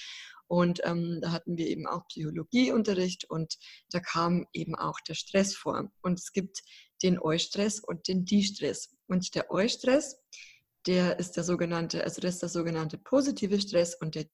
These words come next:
Distress ist dann im Umkehrschluss der negative Stress. Und negativer Stress kann einfach dadurch entstehen, also der Distress, wenn wir das Gefühl haben, eben wie bei diesen To-Do-Listen beispielsweise,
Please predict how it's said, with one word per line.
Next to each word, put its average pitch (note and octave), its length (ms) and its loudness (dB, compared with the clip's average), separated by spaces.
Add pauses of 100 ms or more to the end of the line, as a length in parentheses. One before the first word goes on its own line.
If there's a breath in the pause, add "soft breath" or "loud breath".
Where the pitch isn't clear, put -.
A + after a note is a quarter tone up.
(140)
Distress G3 440 0
ist - 220 -10
dann E3 220 2 (400 soft breath)
im - 80 -8
Umkehrschluss E3+ 580 -2 (320)
der E3 340 0
negative E3 560 2
Stress. - 520 -4
Und F3+ 360 4 (420 soft breath)
negativer G#3+ 500 2
Stress G3 340 -2
kann F3+ 240 0
einfach F3 560 0 (160)
dadurch A3 360 4
entstehen, G3 540 2
also - 160 -8
der D#3+ 140 0
Distress, F#3 600 -2 (480 soft breath)
wenn F3 280 4
wir E3 240 2
das D#3+ 200 -6
Gefühl A#3 440 2
haben, G3+ 340 2
eben F3+ 300 2
wie G3 120 4
bei F#3 120 4
diesen E3 240 -2
To-Do-Listen G#3 580 -2
beispielsweise, F3 800 -4